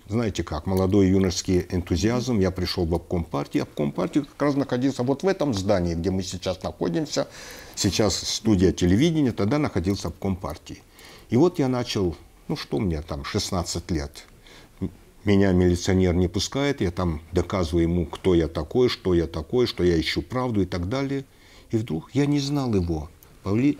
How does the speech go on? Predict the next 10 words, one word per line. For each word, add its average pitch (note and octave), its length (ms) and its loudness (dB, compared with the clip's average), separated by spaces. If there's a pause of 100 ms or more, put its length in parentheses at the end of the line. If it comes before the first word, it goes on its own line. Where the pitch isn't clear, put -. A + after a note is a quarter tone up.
(140)
по G2+ 80 -2
лестнице C#3 480 -2
спускается - 680 -8
Лыжин. E2+ 440 -6 (220)
А G2+ 100 0
я D3 200 2
же G2 140 -2
рвусь F#2 320 2
к - 100 -6
Лыжину. D2+ 540 0